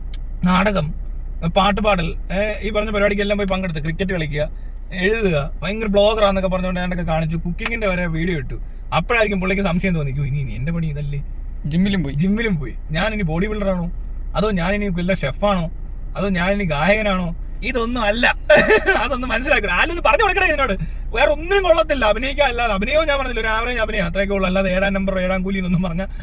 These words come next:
Speaker 1: അംഗീകരിക്കാനൊന്നും പറ്റത്തില്ല. അത് ഈ മലയാളത്തിന്റെ ഈ, ഈ കേരളത്തിൽ കിടന്ന ഒലത്തിയതല്ലാതെ ഇതിനപ്പുറത്തോട്ട് ഒരു ചുക്കും ചെയ്യാൻ പറ്റാത്തൊരു നടൻ. അത് അതിൽ കൂടുതൽ ഡെക്കറേഷൻ ഒന്നും ഇല്ല.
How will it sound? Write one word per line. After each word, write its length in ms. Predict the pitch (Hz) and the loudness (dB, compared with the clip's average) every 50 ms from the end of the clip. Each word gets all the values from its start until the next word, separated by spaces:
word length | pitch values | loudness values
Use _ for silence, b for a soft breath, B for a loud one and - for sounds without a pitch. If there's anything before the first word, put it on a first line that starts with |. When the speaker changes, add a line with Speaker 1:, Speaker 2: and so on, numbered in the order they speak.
| B B | B B
Speaker 1:
അംഗീകരിക്കാനൊന്നും 520 | 180 196 226 247 254 233 202 196 196 190 185 | -4 -6 -4 -4 -4 -2 0 0 0 0 0
പറ്റത്തില്ല. 340 | 185 170 180 180 165 156 175 | -2 -2 -2 -2 -2 -2 -2
അത് 100 | 180 196 | -2 -2
ഈ 40 | |
മലയാളത്തിന്റെ 680 | 214 202 180 180 190 202 208 208 220 214 - 226 226 220 | -2 -2 0 2 2 2 2 2 0 -2 -4 -4 -4 -4
ഈ, 220 | 202 190 196 208 202 B B B B B | -4 -4 -4 -4 -6 B B B B B
ഈ 60 | 214 | 0
കേരളത്തിൽ 440 | 180 196 196 202 208 220 208 233 196 | 2 4 4 4 2 2 0 -2 -2
കിടന്ന 240 | 196 196 190 190 | 0 0 0 0
ഒലത്തിയതല്ലാതെ 580 | 190 185 185 175 202 202 196 180 170 175 180 175 | 0 0 0 0 0 0 0 0 0 -2 -2 -2
ഇതിനപ്പുറത്തോട്ട് 460 | 180 175 170 - 190 190 185 185 180 | -2 -2 -2 -4 -4 -2 -2 -2 -2
ഒരു 80 | 180 175 | -4 -4
ചുക്കും 380 | 175 - 180 170 - - - | -4 -4 -6 -6 -6 -6 -4
ചെയ്യാൻ 220 | 190 180 180 180 170 | -2 0 0 0 0
പറ്റാത്തൊരു 320 | 170 160 170 165 170 175 | -2 -4 -4 -4 -4 -4
നടൻ. 240 | 170 165 160 165 147 - | -2 -2 -4 -4 -4 -4
അത് 120 | 160 160 190 | -4 -2 0
അതിൽ 220 | 165 208 208 240 | 0 0 0 -2
കൂടുതൽ 260 | 196 190 190 196 196 | -4 -4 -2 -2 0
ഡെക്കറേഷൻ 460 | 180 185 180 - - 220 233 214 196 | 0 -2 -2 -2 0 0 0 0 0
ഒന്നും 140 | 185 160 160 | 0 0 0
ഇല്ല. 360 | 165 151 151 180 190 202 190 | 0 0 0 0 0 0 -2